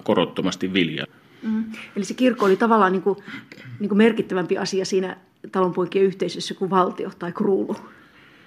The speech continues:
Speaker 1: No, ainakin verotuksessa oli ainakin, ja varhaisella keskiajalla tai keskiajalla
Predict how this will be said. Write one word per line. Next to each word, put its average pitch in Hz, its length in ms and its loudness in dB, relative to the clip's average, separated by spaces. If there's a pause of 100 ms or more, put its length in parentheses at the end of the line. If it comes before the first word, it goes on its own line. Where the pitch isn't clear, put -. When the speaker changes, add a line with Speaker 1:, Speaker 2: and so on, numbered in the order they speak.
(260)
Speaker 1:
No, 92 140 0
ainakin 101 260 -2
verotuksessa 92 680 0
oli 82 180 -4 (100)
ainakin, 87 460 -8
ja 76 160 -6 (180)
varhaisella 87 420 0
keskiajalla 92 580 0
tai 85 100 -2
keskiajalla 90 680 0